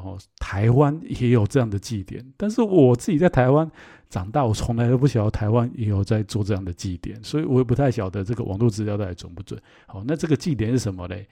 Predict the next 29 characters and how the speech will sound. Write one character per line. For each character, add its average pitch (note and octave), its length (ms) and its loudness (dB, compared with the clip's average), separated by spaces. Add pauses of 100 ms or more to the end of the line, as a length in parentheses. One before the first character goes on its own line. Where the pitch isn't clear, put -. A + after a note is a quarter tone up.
(220)
哦， E2+ 300 -16
他 A2 100 -12
们 G2 140 -10
叫 G2+ 140 -10
做 F#2 240 -10
Yosakoi， A2 1000 -2 (140)
翻 C3 180 0
成 A2 160 -2
中 A2 200 -4
文 F#2+ 120 -8
叫 G2+ 200 -8
夜 A#2+ 220 -2
来 E2+ 220 -12
祭。 G#2+ 360 -14
那 E3 100 -2
这 F#3+ 100 0
个 F3 80 4
祭 F3 200 2
典 A2 180 -2
其 A#2 140 -6
实 A2 120 -6
历 A#2+ 160 -2
史 F#2 200 -10
并 G2+ 180 -4
不 F#2 100 -10
长， E2+ 360 -14
并 G2 140 -8
不 F#2 100 -8
长。 F#2 260 -16